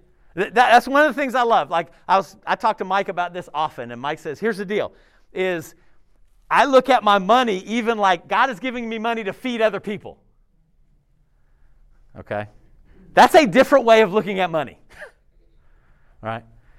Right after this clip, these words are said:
A, a lot of times we look at it, we're like, "Oh man, you know what I see? I see vacation after vacation after all of these thi-," you know, and just all of these things. Listen, a free person is like, "I'm not attached any longer."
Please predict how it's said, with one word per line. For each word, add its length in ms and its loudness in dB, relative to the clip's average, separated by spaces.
A, 160 0
a 100 6
lot 160 8
of 80 -4
times 220 -2
we 140 0
look 200 0
at 140 2
it, 40 -8
we're 60 -6
like, 240 -6
"Oh 160 -4
man, 240 -10
you 80 -10
know 80 -6
what 120 -2
I 100 0
see? 340 -8
I 100 6
see 240 -12
vacation 800 -4
after 280 -4
vacation 880 -4
after 360 -2
all 260 2
of 100 -4
these 220 -6
thi-," 180 -8
you 120 -6
know, 120 0
and 120 -6
just 320 -6
all 280 -2
of 160 -8
these 160 -12
things. 320 -10
Listen, 340 -8
a 80 -4
free 300 -6
person 420 -8
is 160 -14
like, 220 -8
"I'm 160 -12
not 280 0
attached 760 -6
any 200 -4
longer." 420 -10